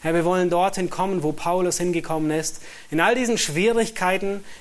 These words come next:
in all dem, was er durchlitten hat, zu sagen, "Und trotz dessen verzagen wir nicht." Herr, trotz all dem, was uns umgibt, wollen wir mutig sein,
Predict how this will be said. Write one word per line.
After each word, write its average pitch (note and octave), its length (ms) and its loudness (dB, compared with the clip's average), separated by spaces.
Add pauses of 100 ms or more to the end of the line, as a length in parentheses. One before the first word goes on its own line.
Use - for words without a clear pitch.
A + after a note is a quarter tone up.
in D#3 60 -2
all F#3+ 160 2
dem, G3 280 4
was F3 160 0
er E3+ 100 2
durchlitten F3 520 0
hat, D#3+ 180 -2
zu - 160 0
sagen, D#3+ 580 0 (1040)
"Und D3 180 -4
trotz - 460 0
dessen C3+ 540 -2
verzagen D3 920 -2
wir C3 220 -4
nicht." B2+ 420 -10 (520)
Herr, C#3+ 160 -4
trotz F#3 280 0
all G3 320 2 (400)
dem, G#3 240 4
was F#3+ 160 2
uns F3 140 0
umgibt, F3+ 520 0
wollen D#3+ 240 2
wir E3 300 2 (440)
mutig F#3+ 540 2
sein, D3 460 0